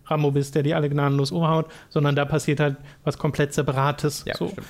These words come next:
Speaker 1: Äh, und das ist in Bioshock eins, äh, nicht ganz so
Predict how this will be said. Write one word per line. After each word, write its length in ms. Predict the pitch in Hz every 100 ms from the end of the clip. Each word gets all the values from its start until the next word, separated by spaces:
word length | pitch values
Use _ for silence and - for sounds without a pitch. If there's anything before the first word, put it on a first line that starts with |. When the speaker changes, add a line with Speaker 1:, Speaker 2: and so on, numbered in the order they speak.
| - - -
Speaker 1:
Äh, 240 | 160 143 139
und 180 | 175 143
das 140 | 147
ist 100 | 151
in 120 | 151
Bioshock 480 | 143 147 151 160 - -
eins, 460 | 151 165 - - - - - - - - - -
äh, 340 | 160 147 147 147
nicht 180 | 156
ganz 180 | -
so 40 | 170